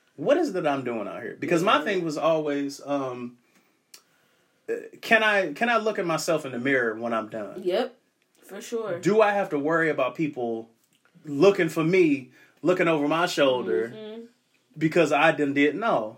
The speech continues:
Speaker 2: Yeah, that's real.
Speaker 1: And that's fine. So if I gotta struggle while I'm doing that, that's fine. As opposed to, "Oh, I'm living good,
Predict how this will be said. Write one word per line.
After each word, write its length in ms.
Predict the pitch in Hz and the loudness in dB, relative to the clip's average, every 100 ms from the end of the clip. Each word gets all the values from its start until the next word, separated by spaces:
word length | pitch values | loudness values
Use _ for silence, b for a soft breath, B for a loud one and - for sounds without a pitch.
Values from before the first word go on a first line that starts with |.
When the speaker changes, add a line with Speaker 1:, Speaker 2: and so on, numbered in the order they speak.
| - | -10
Speaker 2:
Yeah, 260 | 190 170 | -6 -4
that's 220 | 156 185 240 | -4 -8 -6
real. 300 | 262 180 180 - | -4 -6 -6 0
Speaker 1:
And 120 | 202 | 2
that's 140 | 233 | 2
fine. 160 | 247 226 | 0 0
So 120 | 190 | 2
if 80 | 180 | 2
I 120 | 233 | 2
gotta 160 | 226 156 | 0 -2
struggle 560 | - 247 208 156 139 - | 0 0 2 -2 -4 0
while 200 | 151 160 | 2 4
I'm 160 | 143 | 2
doing 320 | 147 240 285 139 | 2 2 2 2
that, 320 | 123 120 - | 0 -2 2
that's 220 | 226 - | 0 2
fine. 500 | - 202 139 101 107 - _ | 0 2 0 -4 -10 -20 _
As 240 | 151 151 156 | 0 2 0
opposed 420 | 147 170 160 160 | 0 2 2 -2
to, 400 | 160 147 139 135 - B B B B - | 0 2 0 -4 -10 B B B B 2
"Oh, 280 | 135 120 | 4 4
I'm 160 | 113 214 | 0 0
living 280 | 170 127 123 | -2 -2 0
good, 500 | 165 196 147 113 | 4 4 2 -2